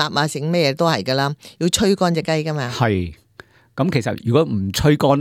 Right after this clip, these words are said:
Speaker 2: 擠落雪櫃度嘅效果都差唔多啦，可以吸收咗啲濕氣。
Speaker 1: 咁你盡量你整，整抹乾液，抹乾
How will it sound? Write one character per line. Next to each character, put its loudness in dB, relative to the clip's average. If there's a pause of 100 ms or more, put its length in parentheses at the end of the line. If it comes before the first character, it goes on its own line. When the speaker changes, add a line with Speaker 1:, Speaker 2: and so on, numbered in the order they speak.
(140)
Speaker 2:
擠 2
落 2
雪 0
櫃 0
度 0
嘅 2
效 4
果 0
都 2
差 0
唔 -4
多 2
啦， -2
可 0
以 2
吸 -4
收 0
咗 0
啲 2
濕 0
氣。 -6
Speaker 1:
咁 2
你 2
盡 0
量 -2
你 0
整， 0
整 0
抹 0
乾 0
液， -2 (380)
抹 -2
乾 0